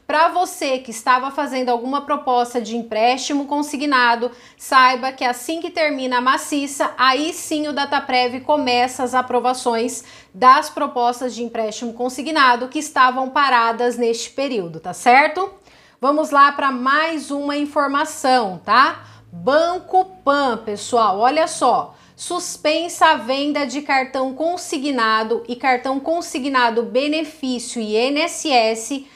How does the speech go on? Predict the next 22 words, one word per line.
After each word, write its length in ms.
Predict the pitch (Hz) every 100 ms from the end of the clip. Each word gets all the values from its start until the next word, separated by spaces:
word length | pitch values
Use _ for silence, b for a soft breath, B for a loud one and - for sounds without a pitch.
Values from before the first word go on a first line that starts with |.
| B B -
para 320 | 311 339 339
o 40 |
público 640 | - 294 294 247 277 285
representante 1500 | 262 220 311 330 349 311 320 294 285 269 262 240 226 220 -
legal, 840 | 240 262 294 220 208 202 208 254 B B B 269
espécie 840 | 302 - - 269 240 226 - 226
vinte 800 | 180 180 285 359 415 440 440 -
e 80 | 339
um, 480 | 277 262 254 285 294 B B -
menor 800 | 302 359 339 277 262 269 285 277
de 160 | 277
idade. 880 | 302 214 220 214 196 180 156 160 - _ _
As 220 | 233 262
propostas 800 | - 262 247 311 339 339 359 349
que 120 | -
estão 500 | 311 - 269 240 220 -
em 340 | 285 339 370 359
andamento 720 | 302 262 247 220 208 202 202
na 160 | 196
esteira 640 | 196 208 - 220 226 247 285
serão 480 | 285 269 240 254 254
reprovadas. 1600 | 202 262 302 302 339 339 311 - 220 190 175 160 156 - -